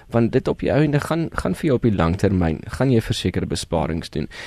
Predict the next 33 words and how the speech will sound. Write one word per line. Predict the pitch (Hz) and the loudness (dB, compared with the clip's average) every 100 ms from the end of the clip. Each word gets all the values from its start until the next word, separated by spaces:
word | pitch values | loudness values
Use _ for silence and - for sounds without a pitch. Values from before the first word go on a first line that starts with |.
| - | -4
En | 120 | 2
het | 160 117 | 2 4
wel | 110 127 | 2 2
iets | 107 - | -4 -6
gedoen, | - 107 101 | -2 0 0
gemention | - 104 92 92 - 104 | 0 2 2 2 0 0
wat | 90 | 0
vir | - | 0
my | 95 92 | 0 2
baie | 85 92 | 0 0
interessant | 101 95 - 107 107 | 0 0 0 0 0
is | 90 - | -2 -2
en, | - 92 - - | -4 -6 -10 -10
en | - 92 | -2 2
die | 78 | 2
Engelse | 98 120 120 | 2 2 2
woord | 104 107 | 4 2
daarvan | 98 78 - 95 | 2 0 2 0
is | 92 - | 0 0
immediate | 90 87 90 101 - | 0 2 2 2 2
gratification. | 82 90 - 78 85 82 - 65 - - - - | 0 0 -4 -2 -2 -2 -4 -8 -10 -12 -12 -4
En | - | 2
dit | 123 - | 2 2
is | 180 - - - | -2 -4 -8 -2
presies | 151 - 151 | 0 2 2
waarmee | 123 113 113 101 | 4 6 6 4
ons | 92 | 2
sukkel | - 90 87 | 0 -2 -2
vandag | - 90 78 - | -2 -2 -2 -2
onder | 92 87 | -4 -4
die | 85 | -4
jeug. | 85 - - - - - | -4 -4 -6 -12 -16 -6
Ehm, | - 110 107 104 | 2 4 4 2